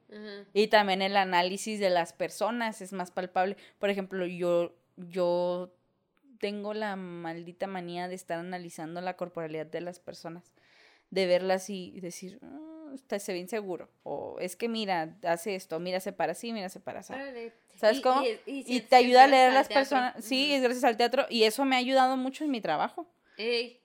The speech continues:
Speaker 2: Me ha ayudado demasiado en mi
Speaker 1: Sí.
Speaker 2: trabajo, en, en, en ver las posturas de la gente, en ver cómo te hablan, en ver
Speaker 1: Ujú.
Speaker 2: cómo se mueven, ver todo. Te ayuda a saber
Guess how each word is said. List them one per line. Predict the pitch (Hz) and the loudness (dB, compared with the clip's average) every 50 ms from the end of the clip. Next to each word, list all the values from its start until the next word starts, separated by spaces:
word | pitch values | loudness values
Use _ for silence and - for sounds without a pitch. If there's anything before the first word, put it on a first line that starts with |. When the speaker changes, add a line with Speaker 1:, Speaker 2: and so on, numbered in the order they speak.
| _ _ | _ _
Speaker 2:
Me | - 220 214 | -6 -2 -2
ha | |
ayudado | 220 220 226 226 233 247 | 0 4 4 6 6 6
demasiado | 254 254 233 233 240 220 214 | 4 2 2 2 2 2 2
en | 226 | 2
mi | 233 240 | 2 0
Speaker 1:
Sí. | 208 | 0
Speaker 2:
trabajo, | - 226 208 196 196 202 208 277 277 | 2 4 4 4 4 4 2 0 0
en, | 262 233 208 196 | 0 -2 -4 -4
en, | 214 202 - | -6 -6 -6
en | - 202 196 202 | -6 -6 0 2
ver | 196 196 202 | 2 2 4
las | 214 220 233 226 | 2 0 0 -2
posturas | - 214 - - 202 196 202 | -6 -10 -8 -4 -4 -2 -2
de | 190 190 | -2 -4
la | 143 139 | -4 -4
gente, | - - 233 220 220 208 - 196 | -4 -2 -2 -2 -2 -4 -6 -8
en | 185 180 | -6 -6
ver | 180 175 | -8 -8
cómo | - 175 165 151 | -8 -10 -10 -8
te | - 139 135 | -6 -4 -2
hablan, | 135 143 170 185 180 175 170 160 | 0 0 0 0 0 0 -2 -2
en | 165 165 | -2 -4
ver | 160 160 | -6 -6
Speaker 1:
Ujú. | 165 - | -6 -6
Speaker 2:
cómo | 175 180 175 170 160 156 143 139 - | -8 -6 -4 -4 -4 -4 -6 -10 -10
se | - 175 | -12 -12
mueven, | 147 160 170 175 180 175 165 160 160 | -8 -4 -2 -2 -2 -2 -2 -4 -4
ver | 160 156 165 170 - _ _ _ _ | -6 -6 -8 -8 -14 _ _ _ _
todo. | - 185 185 170 147 - _ _ _ _ _ _ _ _ _ _ _ _ | 2 2 2 2 -2 -8 _ _ _ _ _ _ _ _ _ _ _ _
Te | - 180 | -2 0
ayuda | 170 170 175 175 185 | 0 0 2 2 2
a | 196 | 2
saber | 190 - 180 170 175 170 170 | 2 0 -2 0 0 0 -2